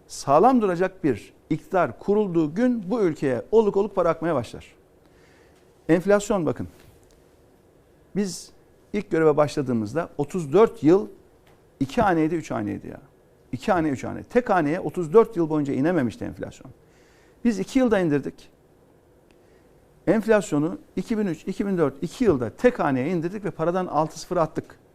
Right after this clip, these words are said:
Hatta biz paradan altı sıfır atacağız diye ilan ettiğimiz gün inananlar çok azdı, biliyor musunuz? Yani köşe yazarları neler neler yazdılar.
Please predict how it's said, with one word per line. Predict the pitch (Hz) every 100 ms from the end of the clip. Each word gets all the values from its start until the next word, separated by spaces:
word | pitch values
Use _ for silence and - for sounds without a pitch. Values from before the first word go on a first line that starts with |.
| _ _ _ _ -
Hatta | 135 196
biz | 190
paradan | - 175 196 196
altı | 180
sıfır | - 196
atacağız | 180 185 185 185 160
diye | 160
ilan | 165 175
ettiğimiz | 175 185 214
gün | 156 220 - - _ _ -
inananlar | 139 170 190 208
çok | - 214 202
azdı, | 185 156
biliyor | 165 214
musunuz? | - 110 - - _ _ _ _ _ _ _ _
Yani | 139 156 147
köşe | 170 202
yazarları | 196 185 175 160 160 175 - _ _ _ _ _ _ _ -
neler | 208 262
neler | 247 240 233
yazdılar. | 202 147 104 95